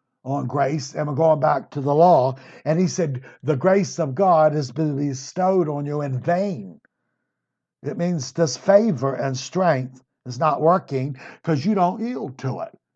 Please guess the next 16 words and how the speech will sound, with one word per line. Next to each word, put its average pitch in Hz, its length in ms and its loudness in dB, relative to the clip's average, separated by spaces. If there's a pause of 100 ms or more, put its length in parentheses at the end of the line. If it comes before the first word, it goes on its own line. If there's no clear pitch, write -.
(440)
'cause 139 180 -2
you 156 100 0
don't 135 220 -2
obey 151 380 -4
it. - 260 -10 (1200)
So 147 140 0
we 151 180 2
need 180 260 2
to 175 60 -2
remember, 165 600 0 (180)
when 131 160 -6
we 190 120 0
talk 185 300 2
about 156 300 4
God's 143 400 6
grace, 156 520 2